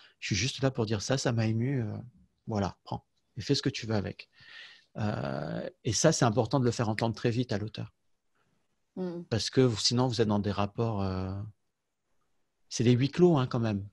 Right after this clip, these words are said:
Speaker 1: Et en plus, c'est des huis clos qui sont dangereux parce que vous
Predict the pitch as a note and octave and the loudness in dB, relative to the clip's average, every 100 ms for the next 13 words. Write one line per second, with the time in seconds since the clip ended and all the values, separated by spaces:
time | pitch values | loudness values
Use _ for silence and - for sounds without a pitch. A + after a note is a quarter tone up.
0 | - A2 G#2+ D3+ C#3 A#2 A#2+ A2+ A2+ - | -2 0 2 2 2 4 4 2 0 2
1 | C#3 - G#2+ A2 G#2+ A2 G#2+ B2 D3 D3 | 0 2 -4 -2 0 0 0 0 0 -2
2 | G#2 - G#2+ G#2 - - - _ _ _ | -6 -4 -6 -6 -16 -20 -20 _ _ _
3 | _ _ _ - F#2+ C3 C#3 | _ _ _ -6 0 2 2